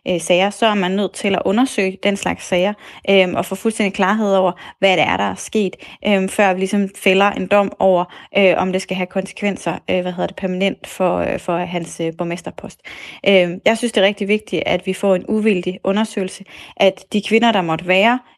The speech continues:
øh, der eventuelt er blevet udsat for noget, de har mulighed for at stå frem, også selvom de ikke tidligere måtte have været gået til deres ledere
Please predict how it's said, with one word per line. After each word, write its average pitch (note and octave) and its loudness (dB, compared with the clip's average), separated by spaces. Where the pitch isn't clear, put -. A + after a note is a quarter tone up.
øh, F#3+ 4
der F3+ 4
eventuelt G3+ -2
er F3 -2
blevet F3+ -2
udsat A3+ 0
for - -4
noget, F#3+ -2
de G#3 0
har G3 -4
mulighed G3 2
for F#3 -4
at F3+ -6
stå F3+ -8
frem, G3+ -2
også G3+ 0
selvom F#3+ 2
de G3 -6
ikke F#3+ -6
tidligere G3+ -2
måtte F#3+ 0
have F3+ -2
været F3+ 0
gået F3 -2
til F3+ -8
deres F3 -4
ledere F#3+ 0